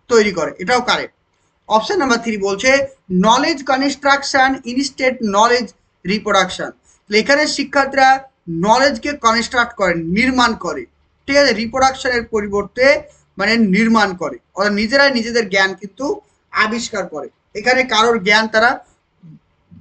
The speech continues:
রিপ্রোডাকশন বা মুখস্থ করে অর্জন করে না, নিজ-,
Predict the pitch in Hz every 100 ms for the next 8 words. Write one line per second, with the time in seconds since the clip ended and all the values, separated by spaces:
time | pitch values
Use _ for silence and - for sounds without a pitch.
0 | _ _ _ 180 190 233 262 262 254 269
1 | 240 208 214 294 294 269 226 220 208 190
2 | 190 180 175 226 269 - _ _ 190 214
3 | 247